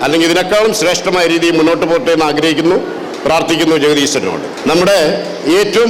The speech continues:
പ്രധാനപ്പെട്ട ഒരു കടമ ഇന്നത്തെ മിക്ക സ്കൂളുകളിലും ഏകദേശം സ്കൂൾ കോളേജ് തലങ്ങളിൽ നമുക്ക് കാണുന്ന ഏറ്റവും പ്രധാനപ്പെട്ട ഒരു പ്രത്യേകത ലോകത്തിലെ ഏറ്റവും സൗന്ദര്യമുള്ള,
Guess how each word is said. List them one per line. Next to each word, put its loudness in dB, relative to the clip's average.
പ്രധാനപ്പെട്ട 0
ഒരു -8
കടമ 2
ഇന്നത്തെ 2
മിക്ക 0
സ്കൂളുകളിലും 2
ഏകദേശം 4
സ്കൂൾ 2
കോളേജ് 4
തലങ്ങളിൽ 2
നമുക്ക് 0
കാണുന്ന 2
ഏറ്റവും 0
പ്രധാനപ്പെട്ട 0
ഒരു 0
പ്രത്യേകത 0
ലോകത്തിലെ 2
ഏറ്റവും 2
സൗന്ദര്യമുള്ള, 2